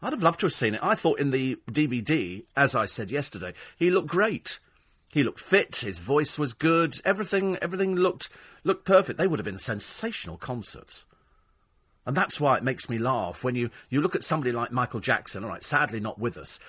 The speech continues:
but you look at the effort that he puts into,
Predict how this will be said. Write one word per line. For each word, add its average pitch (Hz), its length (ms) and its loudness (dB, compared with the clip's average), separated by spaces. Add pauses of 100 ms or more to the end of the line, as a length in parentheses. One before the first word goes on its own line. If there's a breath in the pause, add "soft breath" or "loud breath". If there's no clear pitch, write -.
(120)
but 120 140 -2
you 135 80 2
look - 160 0
at - 80 4
the 147 160 -2
effort 170 380 2
that 113 100 -4
he 123 100 -2
puts - 360 0
into, 113 580 0